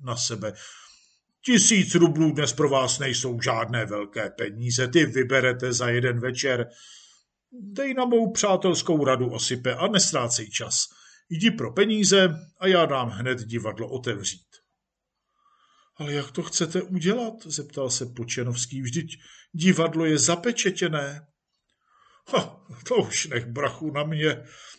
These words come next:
Já mám svou čest a když dám slovo, tak jej dodržím. Buď klidný, já tě nesklamu. Jen musíš, brachu, myslet taky na mě. Já přece nemůžu být živ jenom z platu.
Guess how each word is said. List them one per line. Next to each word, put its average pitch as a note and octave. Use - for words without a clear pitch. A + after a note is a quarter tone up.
Já A#3
mám B2+
svou G#2+
čest -
a D#3
když C3+
dám A2
slovo, D#3+
tak B2
jej A#2
dodržím. A#2
Buď F#3+
klidný, C#3+
já F3+
tě B2
nesklamu. B2
Jen B3+
musíš, G3+
brachu, E3
myslet B2+
taky B2
na B2+
mě. A#2+
Já C3
přece B2+
nemůžu D#3+
být C3
živ B2
jenom B2+
z -
platu. C3